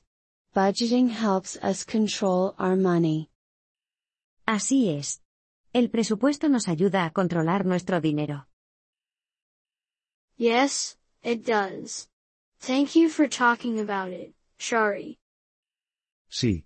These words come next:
Speaker 4: lo hace. Gracias por hablar de ello, Sherry.
Speaker 1: You're welcome, Leonardo.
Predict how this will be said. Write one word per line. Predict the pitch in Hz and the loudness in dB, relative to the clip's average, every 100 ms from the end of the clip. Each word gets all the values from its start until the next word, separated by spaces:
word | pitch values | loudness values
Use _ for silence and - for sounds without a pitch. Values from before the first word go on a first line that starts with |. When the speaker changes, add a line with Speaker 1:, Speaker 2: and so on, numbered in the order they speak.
| _ | _
Speaker 4:
lo | 101 95 | 2 2
hace. | 95 - 73 - _ _ _ _ | 0 -4 -10 -14 _ _ _ _
Gracias | 85 120 127 123 | -2 0 0 -2
por | - 87 | 0 0
hablar | 80 101 90 | 2 0 2
de | 90 | 2
ello, | 87 76 73 - | 0 -2 -8 -8
Sherry. | - 101 76 69 _ _ _ _ _ _ _ _ _ _ _ _ _ _ _ _ _ _ _ | 0 0 0 -8 _ _ _ _ _ _ _ _ _ _ _ _ _ _ _ _ _ _ _
Speaker 1:
You're | 196 196 220 233 | 2 4 4 2
welcome, | 226 196 196 175 156 160 - _ _ | 2 0 0 -2 0 -2 -6 _ _
Leonardo. | 185 190 190 196 180 170 160 151 151 | 2 4 4 4 2 2 0 -2 -4